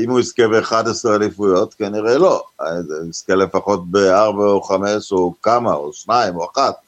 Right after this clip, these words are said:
כדי להיות, להיות מוזכר. אנחנו מאוד מקווים שכן. זה ישפיע על הזיכרון ההיסטורי שלו, אבל אם אנחנו מדברים נטו,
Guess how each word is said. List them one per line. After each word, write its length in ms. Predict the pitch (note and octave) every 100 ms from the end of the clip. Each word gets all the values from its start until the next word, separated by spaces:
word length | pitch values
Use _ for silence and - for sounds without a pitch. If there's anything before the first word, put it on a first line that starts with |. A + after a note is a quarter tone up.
| _ _ _ _
כדי 240 | F#2 F#2+
להיות, 320 | F#2+ G2+ G#2 -
להיות 500 | C#2+ F#2+ G#2+ G#2+ -
מוזכר. 420 | G2+ - G2 F#2
אנחנו 280 | F#2+ F#2+ G#2
מאוד 240 | G2+ A2
מקווים 440 | A2 A2+ B2 C3 B2+
שכן. 420 | D3 C#3+ C#3+ G2+ - _ _ _ _ _ _
זה 340 | G3 - A2 F3+
ישפיע 920 | G3 F3+ C#3 - - D#3 E3 D3 C3
על 140 | A#2+
הזיכרון 720 | A2 G#2 G#2 F2+ F#2 G#2 A2+ C3
ההיסטורי 580 | A#2 - - A#2+ A2 G2
שלו, 360 | F#2 E2 E2
אבל 180 | D#2 F2
אם 100 | A#2
אנחנו 300 | D3 - E3
מדברים 500 | D3+ C#3+ C3 C#3 B2
נטו, 380 | C3 C3+ E3